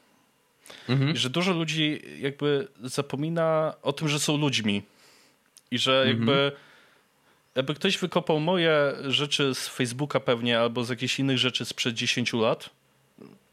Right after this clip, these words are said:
Speaker 2: uprzedzę, nie znajdziecie, bo te konto już spadło z rowerka i to nie z mojej, nie z mojej, nie z mojej inicjatywy. E, to, to pewnie też mi by się dało jakieś brudy wyciągnąć, nie? Na upartego. E,
Speaker 1: Mhm.
Speaker 2: ale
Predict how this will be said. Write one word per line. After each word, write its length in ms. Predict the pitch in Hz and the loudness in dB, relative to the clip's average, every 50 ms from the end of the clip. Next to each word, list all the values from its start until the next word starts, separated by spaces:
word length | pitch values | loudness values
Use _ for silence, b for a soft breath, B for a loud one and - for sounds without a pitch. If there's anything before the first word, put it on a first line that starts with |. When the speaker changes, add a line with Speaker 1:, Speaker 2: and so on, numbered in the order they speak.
| _ _ _ - _ _ | _ _ _ -20 _ _
Speaker 2:
uprzedzę, 500 | - - 123 - - 135 123 110 123 120 | -12 -8 -4 0 2 2 2 2 2 0
nie 100 | 120 120 | 0 0
znajdziecie, 440 | 113 - 127 120 117 123 113 - 113 | 2 0 0 0 0 -2 -2 -2 -2
bo 100 | 107 104 | -4 -4
te 120 | - 110 | -4 -4
konto 260 | 107 - 113 107 - 110 | -2 -2 -4 -2 -2 -2
już 160 | 104 104 - | -2 -2 -4
spadło 340 | - - - 110 101 113 107 | -2 -2 -2 -2 -2 -2 -6
z 80 | - | -6
rowerka 420 | 104 107 104 104 101 - - 107 104 | -6 -2 -2 -2 -2 -2 -2 -2 -2
i 60 | 101 | -2
to 100 | - 110 | -2 -2
nie 120 | 110 107 | -2 -2
z 120 | 104 - - | -2 0 0
mojej, 280 | 135 117 117 120 - 139 | 0 0 0 -2 -4 -2
nie 140 | 127 123 123 | -2 -2 -2
z 80 | 117 123 | 0 2
mojej, 280 | 123 123 120 123 131 | 2 2 2 2 2
nie 180 | 127 127 123 120 | 2 2 2 2
z 60 | 117 | 2
mojej 200 | 127 127 127 120 | 2 2 2 4
inicjatywy. 680 | 117 123 123 - - 131 110 - 113 107 104 110 135 170 B 165 B B B B B B B B B B B B - - 113 | 2 0 -2 0 -2 -2 0 0 -2 -2 0 -2 -4 -4 B -14 B B B B B B B B B B B B -12 -4 -2
E, 640 | 117 113 113 113 113 113 113 113 110 110 107 - - - - - 135 - - | 0 2 2 2 2 2 2 2 0 0 -2 -4 -8 -8 -8 -8 -8 -4 -4
to, 80 | 147 | -4
to 120 | 143 151 156 | -2 -2 -6
pewnie 340 | 143 - 175 170 170 170 160 | 0 0 2 2 2 2 2
też 200 | - 175 151 151 | 2 2 2 2
mi 240 | 143 131 123 127 | 2 2 2 0
by 100 | 123 127 | -2 -2
się 160 | 120 - - 123 | -2 0 2 2
dało 160 | 123 120 117 | 4 4 4
jakieś 240 | 113 113 - 113 113 | 2 0 -2 -6 -4
brudy 280 | 107 120 113 107 107 | -2 -2 -2 0 -2
wyciągnąć, 580 | 98 104 - - 104 101 98 92 92 92 - - | -2 -2 -4 -4 -4 -4 -6 -6 -6 -4 -2 0
nie? 120 | 107 120 | 0 0
Na 80 | 127 117 | 0 0
upartego. 560 | 104 101 - 98 - - 98 92 - - - - - _ _ _ - - - | -2 -2 -4 -6 -4 -4 -6 -6 -6 -8 -14 -16 -20 _ _ _ -14 -6 -2
E, 540 | 117 113 113 110 110 110 110 110 110 110 110 110 | 0 0 2 2 2 0 0 0 0 0 0 0
Speaker 1:
Mhm. 180 | 107 104 107 127 135 | 0 0 -2 -4 -2
Speaker 2:
ale 260 | - 123 123 127 | -2 0 0 0